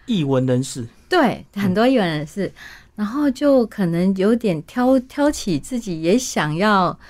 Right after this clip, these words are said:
Speaker 2: 想要
Speaker 1: 创作的欲望。
Speaker 2: 画画的这样子的一个想法，
Speaker 1: 是。
Speaker 2: 对。
Speaker 1: 嗯。
Speaker 2: 然后，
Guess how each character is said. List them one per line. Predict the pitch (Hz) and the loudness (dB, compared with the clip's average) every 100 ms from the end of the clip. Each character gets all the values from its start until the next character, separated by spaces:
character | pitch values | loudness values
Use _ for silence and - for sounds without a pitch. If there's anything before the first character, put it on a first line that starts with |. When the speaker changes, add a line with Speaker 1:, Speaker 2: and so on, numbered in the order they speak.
| - - - - | -20 -20 -20 -20
Speaker 2:
想 | - - 185 160 | -18 -6 -4 -2
要 | 190 | 0
Speaker 1:
创 | 226 220 202 | 2 2 2
作 | 143 | 0
的 | |
欲 | 143 | 2
望。 | 302 269 | 2 2
Speaker 2:
画 | |
画 | 277 240 | 2 2
的 | 196 185 | 2 0
这 | 240 | 2
样 | 226 185 | 0 0
子 | 170 | -2
的 | 147 151 151 | -4 -2 -2
一 | 147 | -2
个 | 156 160 147 131 - - | -6 -6 -6 -8 -12 -18
想 | - 156 196 | -6 0 0
法， | 196 123 | 0 -2
Speaker 1:
是。 | - | -4
Speaker 2:
对。 | - 143 170 - | -12 -16 -16 -10
Speaker 1:
嗯。 | 131 110 - _ | -8 -8 -12 _
Speaker 2:
然 | - | -16
后， | 160 214 208 185 | -6 -2 2 0